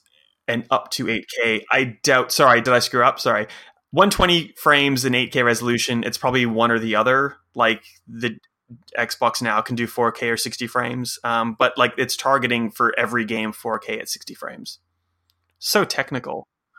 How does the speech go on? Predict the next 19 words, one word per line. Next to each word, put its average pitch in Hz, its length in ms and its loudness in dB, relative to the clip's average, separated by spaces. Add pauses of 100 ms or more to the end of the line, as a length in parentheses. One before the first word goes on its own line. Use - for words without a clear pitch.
which 151 160 2
I 262 100 8
think 285 180 2
is 143 120 4
enough 117 440 2
because 127 260 0
I 139 60 6
don't 147 180 2
think 135 140 -2
anybody 117 380 0
has 107 280 0
technology 110 800 -2 (500)
in 123 120 -2
their 110 160 0
home 113 320 0
that - 180 -6
can 113 140 -10
do 117 180 -4
that 107 300 0